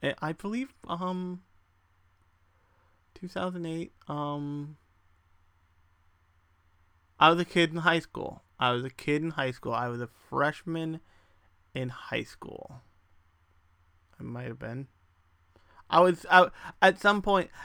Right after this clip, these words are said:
at which it would have ma-, still made sense for my mom to say, "Hey, let's go into New York and see Spirited Away." Because my, I, I've told this story on the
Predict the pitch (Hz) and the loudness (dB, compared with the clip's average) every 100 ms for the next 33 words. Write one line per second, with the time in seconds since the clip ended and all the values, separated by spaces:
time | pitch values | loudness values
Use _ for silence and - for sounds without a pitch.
0 | - 165 147 165 160 120 143 147 151 143 | 0 2 2 0 -2 -4 0 0 0 0
1 | 139 - 127 151 139 135 131 - 131 127 | 0 -2 -2 0 2 2 0 -2 -2 -2
2 | 123 - 123 117 120 - - - 127 123 | -4 -4 -2 0 -2 -8 -20 -6 -4 2
3 | 127 127 127 131 - 123 120 120 - - | 4 4 2 -6 -2 0 0 -4 -8 -20
4 | - - 143 120 117 - - - _ - | -12 0 4 4 0 -6 -20 -20 _ -4
5 | 127 147 - - - 139 131 131 123 123 | 2 2 2 -4 0 4 4 4 2 -2
6 | 127 - - 127 120 117 120 - 120 - | -6 -8 -8 -4 -2 -2 -6 -8 -10 -10
7 | 113 - 117 110 113 120 123 151 127 117 | -12 -8 -4 -2 -2 -4 2 4 4 0
8 | - - - - - _ - 131 139 131 | -8 -20 -20 -20 -20 _ -8 -6 2 4
9 | 127 127 131 139 - 90 - - - - | 4 2 -4 -10 -14 -18 -18 -20 -20 -10
10 | 131 151 160 165 160 156 151 143 139 - | 2 8 10 10 6 2 0 0 -2 2
11 | 131 - 127 - 143 135 - 135 127 123 | 2 2 -4 0 0 0 -4 0 0 2
12 | 127 123 120 123 120 117 - | 0 -2 -2 -4 -4 -6 -8